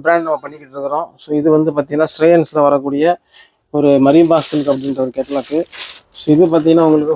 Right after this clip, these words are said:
full and full ஒரு பேரட் டிசைன் கொடுத்துருவாங்க. கான்ட்ராஸ்ட்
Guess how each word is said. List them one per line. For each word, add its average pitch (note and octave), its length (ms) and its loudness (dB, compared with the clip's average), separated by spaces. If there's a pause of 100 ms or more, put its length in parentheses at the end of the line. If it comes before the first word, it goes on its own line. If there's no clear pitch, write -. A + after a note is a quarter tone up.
full D#3 200 -2
and D3+ 160 -2
full D#3 220 -4
ஒரு D#3+ 140 0 (840)
பேரட் F#3 340 2
டிசைன் D#3+ 300 -2
கொடுத்துருவாங்க. C#3 420 -8 (400)
கான்ட்ராஸ்ட் E3+ 580 -2